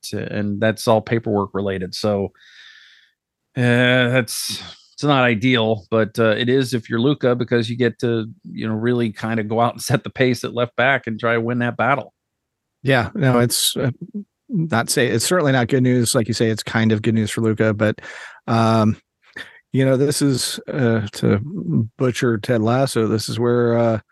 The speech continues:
Speaker 2: this is where, po-, you know, sports and politics, uh, combine. And it's unfortunate because when that generally happens, it's not a good thing. So, and we're seeing that in this case.
Speaker 1: Uh, and I don't believe you go out and get an international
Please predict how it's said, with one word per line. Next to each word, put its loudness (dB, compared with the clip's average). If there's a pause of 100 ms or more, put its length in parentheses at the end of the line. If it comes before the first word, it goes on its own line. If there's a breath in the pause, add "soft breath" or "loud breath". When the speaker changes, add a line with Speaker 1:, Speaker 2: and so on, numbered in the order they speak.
(440 soft breath)
Speaker 2:
this -8
is -6
where, 2
po-, -10 (480)
you 4
know, 2
sports 0
and 4
politics, 0 (300)
uh, 2
combine. 2 (460 loud breath)
And 0
it's -2
unfortunate 2
because 2 (100)
when 0
that 0
generally 4
happens, 2
it's -4
not 0
a -6
good 0
thing. 0
So, 0 (540 loud breath)
and -2
we're -4
seeing 0
that 0
in 0
this 0
case. -4 (320)
Speaker 1:
Uh, -12
and -2
I 4
don't -2
believe 0
you 0
go 2
out 2
and -8
get 0
an -2
international 0